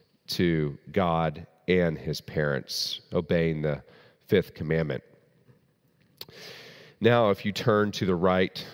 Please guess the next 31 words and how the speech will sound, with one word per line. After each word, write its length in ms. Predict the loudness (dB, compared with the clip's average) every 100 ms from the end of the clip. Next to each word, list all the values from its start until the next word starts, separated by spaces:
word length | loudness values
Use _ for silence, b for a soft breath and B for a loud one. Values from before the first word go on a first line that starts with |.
| -16 0
to, 260 | 2 2
to 140 | 0 -4
John's 420 | 0 2 0 -2
gospel, 460 | 0 0 -2 0
I'm 100 | 0
just 180 | 0 -2
gonna 240 | 2 2 0
read 400 | -4 -2 0 0
you 260 | 0 0 0 0
these 220 | 0 0
verses, 840 | 0 0 0 0 -2 -2 -4 -8 -12 b b b b b b b b -6
I 100 | -4
think, 520 | 0 0 0 -4 -20 -16 -10
because 340 | -2 0 0
there's, 320 | 0 -4 -6 -4
there's 200 | -4 -2
so 200 | 0 0
many 320 | 2 0 2
of 140 | 0
them. 320 | 0 -2 -4 -12 _ B B B B 0
But 280 | 0 0 -4
Jesus 680 | -2 0 2 2 2 -2 -10 -6
highlights 640 | 2 4 4 4 2 -2 2
over 300 | 2 4 2
and 80 | 2
over 280 | 2 2
throughout 400 | 0 2 2 2
the 80 | 0
Gospel 560 | 0 2 2 -2 -2 -2
of 60 |
John 560 | -2 0 2 2 0 -4